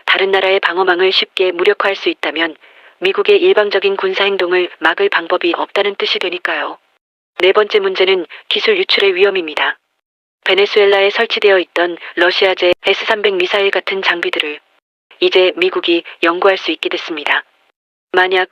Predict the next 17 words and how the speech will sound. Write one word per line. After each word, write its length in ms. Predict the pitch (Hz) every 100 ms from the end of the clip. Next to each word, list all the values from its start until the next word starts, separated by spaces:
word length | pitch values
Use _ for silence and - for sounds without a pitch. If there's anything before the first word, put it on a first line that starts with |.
| _
미국 360 | 175 190 202 -
우호적인 460 | 208 214 202 202
정부가 500 | 196 175 170 170 175 -
베네수엘라에 680 | - 185 190 208 196 196 190
들어서면 580 | - 175 165 156 156 - - _ _ -
미국은 420 | 185 190 190 185 - -
이 120 | 190
무기들을 400 | 196 202 196 190 196
가져가서 600 | 180 185 170 - 170 -
분석할 400 | - 185 214 190
수 120 | -
있습니다. 540 | 160 - 160 147 - - _ _ _ _ _ -
이렇게 320 | 196 208 214
되면 360 | 190 175 185 160 -
러시아 380 | 180 185 - 208
무기의 360 | 190 185 196 185
약점이 500 | 160 - 175 180